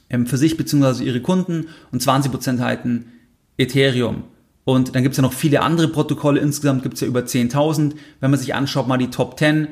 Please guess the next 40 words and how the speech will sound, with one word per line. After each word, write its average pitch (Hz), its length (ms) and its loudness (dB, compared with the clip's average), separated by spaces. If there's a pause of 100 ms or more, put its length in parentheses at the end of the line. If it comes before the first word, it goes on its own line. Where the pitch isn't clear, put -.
(360)
dann 127 160 2
haben 127 240 2
wir 131 120 0
zwar 117 240 2
konstante, 143 800 0 (260)
äh, 127 220 0
Entwicklungen 139 600 2
wie 135 60 2
jetzt 135 180 0
Bitcoin, 156 340 0
Ethereum, 160 580 0
aber 139 460 2 (100)
wir 131 120 -2
sehen 147 200 2
auch - 120 -2
viel 185 240 0
Veränderung 160 640 2
unter 151 180 0
den 139 140 2
Top 139 220 -4
ten, 143 300 -2 (260)
wenn 139 100 2
wir 139 60 2
das 139 140 -2
zum 143 120 0
Beispiel 135 220 -2
mit 135 120 0
zweitausendsiebzehn 131 600 -2
vergleichen. - 560 -6 (360)
Das - 120 -8
heißt, 135 400 2 (220)
dass - 180 -6
hier 160 220 2
das 139 160 -4
noch 131 100 2
nicht 156 300 2
ausgemacht 143 640 0
ist, - 180 -8
das 123 180 -8
Rennen. 160 360 0